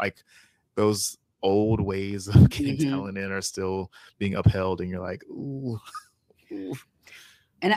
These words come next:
Speaker 2: and it's, I think we're seeing a lot more of the team interviews where
Speaker 1: Mm-hmm.
Speaker 2: you get to interview more of them. And I had that, it, I've had it go really well and I've had it go really wrong, you know, and I can
Speaker 1: Mm-hmm.
Speaker 2: give you an example of that. We
Speaker 1: Yeah.
Speaker 2: had a candidate that was interviewing with a company and he'd gone through multiple interviews with the hiring manager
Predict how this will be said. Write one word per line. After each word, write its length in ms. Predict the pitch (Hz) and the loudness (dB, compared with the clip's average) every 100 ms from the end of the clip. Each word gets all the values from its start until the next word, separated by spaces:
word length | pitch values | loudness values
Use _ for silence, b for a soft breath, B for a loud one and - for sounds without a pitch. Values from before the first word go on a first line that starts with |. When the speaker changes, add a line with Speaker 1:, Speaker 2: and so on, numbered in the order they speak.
| 214 | 2
Speaker 2:
and 180 | 202 185 | 0 0
it's, 300 | 180 - - | -2 -8 2
I 100 | 214 | 2
think 240 | 214 269 277 | 4 2 2
we're 80 | 226 | 0
seeing 240 | 214 196 | 2 2
a 40 | 165 | 4
lot 280 | 156 160 | 4 2
more 300 | 170 160 165 | 4 4 4
of 160 | 170 151 | 0 -2
the 80 | 147 | -4
team 640 | - - 165 160 180 226 - - | -4 -2 2 2 2 -2 -8 -8
interviews 540 | 226 226 233 240 240 - - | -2 -2 -2 -4 -6 -10 -2
where 360 | 160 156 156 127 | 0 2 0 0
Speaker 1:
Mm-hmm. 140 | 104 | 0
Speaker 2:
you 120 | 165 | -2
get 160 | 160 156 | -2 -4
to 160 | - 165 | -2 0
interview 240 | 160 160 | 0 2
more 160 | 160 160 | 2 2
of 60 | 170 | 0
them. 140 | 170 | 0
And 80 | 160 | -2
I 60 | |
had 200 | 160 185 | -2 -2
that, 240 | 165 165 - B B - | 0 -2 -4 B B -6
it, 240 | 208 - 185 | -6 -4 -4
I've 120 | 175 | -2
had 120 | 190 | -2
it 20 | |
go 140 | 190 175 | -2 -2
really 260 | 165 180 | 0 -2
well 220 | 165 160 180 | 0 0 0
and 100 | 165 | -2
I've 60 | |
had 100 | 135 | -6
it 60 | 151 | -12
go 200 | 139 147 143 | -12 -12 -4
really 280 | 170 151 139 | -2 -2 -2
wrong, 440 | 147 123 98 - _ _ - | -4 -4 -6 -10 _ _ -4
you 120 | 165 | 0
know, 60 | 143 | 2
and 160 | 139 | 0
I 40 | 156 | 0
can 140 | 156 | 0
Speaker 1:
Mm-hmm. 40 | 147 | 0
Speaker 2:
give 100 | 156 | 0
you 60 | 151 | -2
an 60 | |
example 480 | 143 147 160 160 156 | -4 0 0 0 -2
of 120 | 143 | 0
that. 260 | 160 151 147 | 0 2 0
We 60 | |
Speaker 1:
Yeah. 60 | 170 | 0
Speaker 2:
had 100 | 156 | 0
a 40 | 151 | -4
candidate 420 | - 165 160 147 | -2 -2 0 -4
that 80 | 143 | -4
was 140 | 151 | -2
interviewing 340 | 180 202 170 156 | -2 0 0 0
with 100 | 147 | -2
a 60 | |
company 440 | 147 147 147 147 147 B B B - | -6 -6 -6 -8 -10 B B B 0
and 260 | 170 165 156 | 4 4 2
he'd 200 | 180 160 | -2 0
gone 200 | 156 165 | 0 0
through 120 | 175 | -2
multiple 380 | 165 165 - 165 | -2 -4 -4 0
interviews 360 | 160 156 156 | 0 0 -4
with 80 | 151 | -6
the 80 | 143 | -4
hiring 340 | 160 156 156 | 0 2 2
manager 600 | 156 156 156 156 147 143 | 2 0 -2 -2 -2 0